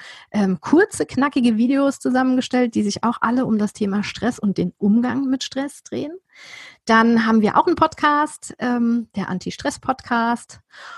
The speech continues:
Und ja, und dann noch auf den, äh, sozialen Netzwerken, wenn du uns da folgen möchtest, da sind wir auf Facebook unterwegs und auf Instagram unterwegs. Und ja, da freuen wir uns, äh, über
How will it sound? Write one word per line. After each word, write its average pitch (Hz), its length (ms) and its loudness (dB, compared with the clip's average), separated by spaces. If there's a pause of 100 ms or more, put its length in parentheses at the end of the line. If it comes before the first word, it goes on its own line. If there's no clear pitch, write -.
(300)
Und 226 380 4
ja, 196 160 2
und 208 80 0
dann 208 120 2
noch 196 100 0
auf 185 120 -2
den, 208 240 -2
äh, 196 160 -2
sozialen 190 520 0
Netzwerken, 185 720 0
wenn 190 140 0
du 196 100 -4
uns 196 160 -4
da 190 160 0
folgen 190 480 0
möchtest, 180 680 -2
da 180 200 4
sind 185 180 0
wir 185 140 -2
auf 180 100 -4
Facebook 311 400 0
unterwegs 190 540 0
und - 100 -6
auf 180 100 -6
Instagram 185 520 0
unterwegs. 170 500 -2
Und 175 300 -6 (320)
ja, 175 120 4
da 175 120 2
freuen 185 400 2
wir 185 160 0
uns, 175 380 -2
äh, 180 380 -4
über 170 580 -4